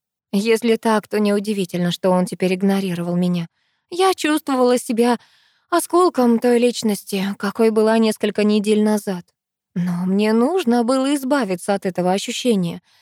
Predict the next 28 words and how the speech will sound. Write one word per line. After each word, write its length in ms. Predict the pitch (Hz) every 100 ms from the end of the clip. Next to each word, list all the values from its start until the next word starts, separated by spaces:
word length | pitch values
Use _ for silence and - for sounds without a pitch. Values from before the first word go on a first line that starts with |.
| _ -
Мой 240 | 214 269
день 240 | 226 262 233
рождения 580 | 240 220 226 285 240 185
прошёл 380 | 185 180 214
как 180 | - 185
в 60 | -
тумане. 500 | 190 175 170 170 _ _ _ _ _ _ _ _ _ _ 262
Множество 680 | 247 214 185 196 - 208
народу 480 | 208 226 269 277 247
поздравило 640 | 233 220 220 233 202 190
меня, 340 | 202 202 196 196
но 160 | 226
среди 360 | 262 285 240 277
них 340 | 294 349 - _ _ _ -
не 220 | 339 392
было 220 | 226 190
профессора 560 | 180 214 214 185 202 208
Хантера. 520 | - 202 185 156 180 - _ -
Мне 340 | 262 240 240
следовало 500 | - 202 196 190 190
смириться 500 | - 214 208 180 180
с 60 | -
тем, 240 | 202 214
что 240 | - 180
между 360 | 180 190 185 202
нами 360 | 214 294 247 170
всё 280 | - 196
кончено. 580 | - 185 180 - 185 196